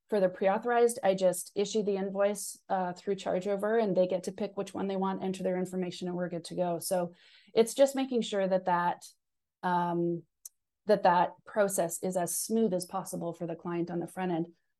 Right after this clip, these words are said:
Kind of ultimately, I mentioned the tax platform that we were talking about for next year.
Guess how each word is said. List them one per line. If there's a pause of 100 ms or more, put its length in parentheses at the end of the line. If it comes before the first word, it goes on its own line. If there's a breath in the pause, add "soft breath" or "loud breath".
(120)
Kind
of
ultimately,
I
mentioned
the
tax
platform
that
we
were
talking
about
for
next
year.